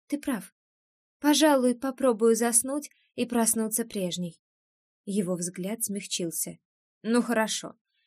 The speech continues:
Идём, я расскажу тебе сказку и убаюкаю». «А можешь принести мне чаю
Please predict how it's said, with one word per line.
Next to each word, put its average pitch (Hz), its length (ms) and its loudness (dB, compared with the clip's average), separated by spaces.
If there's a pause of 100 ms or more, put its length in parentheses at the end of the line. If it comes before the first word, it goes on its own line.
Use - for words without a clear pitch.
(300)
Идём, 214 440 4
я 185 140 0
расскажу 208 440 2
тебе 202 240 -4
сказку 226 720 0
и 233 300 0
убаюкаю». 165 800 -6 (720)
«А 208 180 -6
можешь 277 480 2 (320)
принести 233 480 2
мне 226 160 2
чаю 233 500 0